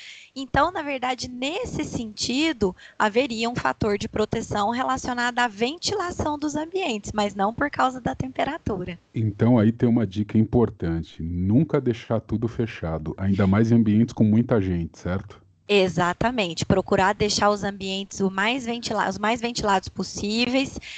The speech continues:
Speaker 1: é, manter as janelas abertas, ou procurar ficar em lugares onde haja correntes de ar. Se você precisar, é, andar de carro com alguém que esteja com sintomas,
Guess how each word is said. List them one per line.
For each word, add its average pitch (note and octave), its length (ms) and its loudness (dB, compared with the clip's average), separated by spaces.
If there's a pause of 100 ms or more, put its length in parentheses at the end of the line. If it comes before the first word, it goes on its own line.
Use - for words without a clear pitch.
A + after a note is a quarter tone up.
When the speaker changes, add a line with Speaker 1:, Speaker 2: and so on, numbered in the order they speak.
(180)
Speaker 1:
é, G#3 680 6 (200)
manter G#3+ 340 0
as A3 100 2
janelas G3+ 440 -2
abertas, G3+ 800 2 (120)
ou G#3 120 6
procurar A3 600 2
ficar A#3+ 360 -10
em C4 60 -8
lugares G#3 480 -4
onde G#3 260 -6
haja A3 320 -2
correntes G#3 640 -4
de G3 180 -4
ar. F#3+ 300 0 (400)
Se - 260 0
você C#4+ 420 2
precisar, A3 840 2 (300)
é, G3+ 480 4 (100)
andar A#3 300 4
de B3+ 100 -8
carro G#3+ 600 -2
com - 180 -4
alguém G#3 380 0
que - 140 -14
esteja B3+ 440 0
com A3+ 200 -10
sintomas, A3+ 800 2